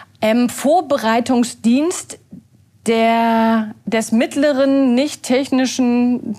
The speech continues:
Dienstes der Bundesbahn. Ich wusste, dass ich's nicht ganz so richtig <laughs> zusammenkriege. Aber das wird uns Thorsten auf jeden Fall gleich erklären,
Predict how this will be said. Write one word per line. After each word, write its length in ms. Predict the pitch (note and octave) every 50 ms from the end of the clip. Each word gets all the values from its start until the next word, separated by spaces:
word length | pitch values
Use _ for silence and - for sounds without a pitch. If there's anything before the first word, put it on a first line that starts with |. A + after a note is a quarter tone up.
| - -
Dienstes 680 | A#3+ B3+ C#4+ E4+ F4 - - - - - F4 D#4+ - -
der 140 | C4 A#3+
Bundesbahn. 520 | G3 B3 C#4 D4+ D#4 - - - C4 B3+ A#3+
Ich 160 | A#3 - -
wusste, 240 | G#3 B3+ B3 - A#3+
dass 140 | G#3 G3+ G3+
ich's 80 | F#3
nicht 160 | F#3+ G#3+ F#3+
ganz 260 | - G3 F3+ F3 E3+ -
so 80 | G3+
richtig 320 | - - F3+ F3+ B3+ C4 -
<laughs> 0 |
zusammenkriege. 1120 | C4+ A#3+ B3+ D4+ - - E4+ A#4+ - F4 - D4 - - D#4+ D#4 D4+ - D4+ C#4 E4+ E4+ - - D4+ - - D#4 - - A#3+ A#3 - - - - - - - - -
Aber 220 | - A3 G3 A3+ G3+
das 380 | - A3 A#3 F4 G#4 - -
wird 120 | D4+ D#4 D4
uns 140 | D4 -
Thorsten 380 | - - A#3 A3+ A3+ - A#3 -
auf 100 | - -
jeden 180 | A3 A3 G#3+ A3
Fall 160 | - G#3 F#3+
gleich 280 | F3+ F#3+ F3+ F#3+ G3
erklären, 500 | G#3+ F#3+ F3+ G3 C4 G3 F#3+ G#3+ A#3+ C#4+